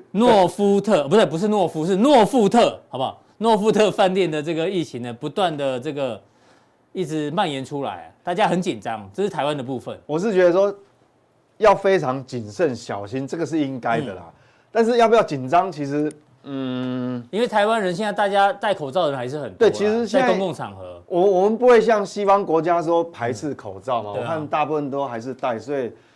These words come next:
Speaker 1: 所以台湾可能这个大家谨慎就好，但是呢，特别要小心的
Speaker 2: 对，还是要
Speaker 1: 应该是这个国家啊。
Speaker 2: 哦，对，
Speaker 1: 印度。
Speaker 2: 对，对。
Speaker 1: 哎，我没有看错啊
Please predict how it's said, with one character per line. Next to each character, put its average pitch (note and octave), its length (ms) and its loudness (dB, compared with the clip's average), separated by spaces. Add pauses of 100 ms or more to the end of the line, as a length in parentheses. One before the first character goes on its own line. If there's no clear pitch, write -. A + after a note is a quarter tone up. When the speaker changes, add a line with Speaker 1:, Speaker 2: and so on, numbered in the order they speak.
(160)
Speaker 1:
所 F3+ 160 0
以 D#3 300 2
台 D#3 160 0
湾 G#3 120 4
可 E3 140 -4
能 B2+ 220 -8
这 C#3+ 100 -8
个 C#3+ 80 -4
大 D#3+ 160 -2
家 D#3 320 2
谨 A#2 300 -8
慎 D#3 240 -4
就 D#3 120 -4
好， A2 120 -4
但 D#3 120 -6
是 D#3 120 -8
呢， C#3 160 -8
特 - 200 2
别 F3 180 6
要 G3 120 6
小 E3+ 180 2
心 - 20 6
的 A3 60 8
Speaker 2:
对， - 0 -
还 F#3+ 120 4
是 E3+ 80 0
要 B2+ 160 -6 (420)
Speaker 1:
应 D3+ 100 -12
该 D#3+ 120 0
是 D3+ 80 -8
这 D#3 120 -6
个 C#3 140 -2
国 G2+ 160 -12
家 G2 180 -12
啊。 F2+ 200 -14 (180)
Speaker 2:
哦， G#3 500 2
对， G3+ 180 6
Speaker 1:
印 F#3+ 80 2
度。 F#3 160 6
Speaker 2:
对， D#3+ 100 -2
对。 D#3 180 -10 (580)
Speaker 1:
哎， A3 100 -4
我 E3+ 100 2
没 F#3+ 60 4
有 A#3+ 60 4
看 G#3 220 0
错 E3+ 180 -2
啊 G#2 180 -6